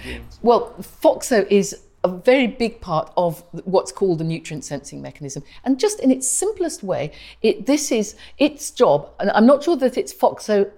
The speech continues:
Speaker 2: itself. There's a whole lot of them,
Speaker 1: Yeah.
Speaker 2: and I can't remember exactly which gene does what, but
Speaker 1: Yeah.
Speaker 2: it's part of an absolutely crucial nutrient sensing mechanism,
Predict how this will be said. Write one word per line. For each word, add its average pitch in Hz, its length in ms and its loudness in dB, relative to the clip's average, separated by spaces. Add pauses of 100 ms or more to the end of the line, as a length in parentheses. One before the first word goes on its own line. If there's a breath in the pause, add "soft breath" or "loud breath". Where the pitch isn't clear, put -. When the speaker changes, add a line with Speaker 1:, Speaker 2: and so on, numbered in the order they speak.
Speaker 2:
itself. - 400 0
There's 180 160 -2
a 196 60 4
whole 214 220 0
lot 202 340 0
of 156 100 -8
them, 131 100 -4
Speaker 1:
Yeah. 147 60 0
Speaker 2:
and 160 80 0
I 170 80 2
can't 226 260 -2
remember 175 280 -4
exactly 165 420 -6
which 180 280 -4
gene 165 260 -6
does 160 240 -2
what, 165 240 -4 (200 loud breath)
but 156 80 -6
Speaker 1:
Yeah. - 60 -2
Speaker 2:
it's - 80 -6
part 311 480 -2
of 151 300 0 (300 loud breath)
an 196 180 -2
absolutely - 440 -6
crucial 180 560 -2 (300 soft breath)
nutrient 254 540 2
sensing 175 360 -8
mechanism, 147 460 -8